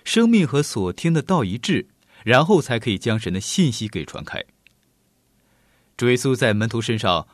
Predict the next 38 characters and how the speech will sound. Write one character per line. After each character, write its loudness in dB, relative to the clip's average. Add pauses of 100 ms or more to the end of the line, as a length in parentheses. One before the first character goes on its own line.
花 2
了 2
三 0
年 -2
多 -4
的 -4
时 -8
间， 0 (280)
就 4
是 2
要 2
将 -2
自 0
己 -4
的 -4
生 2
命 2
显 -2
给 -4
他 -10
们 -6
看， -6 (420)
一 4
点 -2
一 -2
滴 2
地 2
教 2
导 -4
他 -6
们 -2
许 -6
多 -8
真 -8
理。 -14 (1400)
而 0
门 0
徒 -2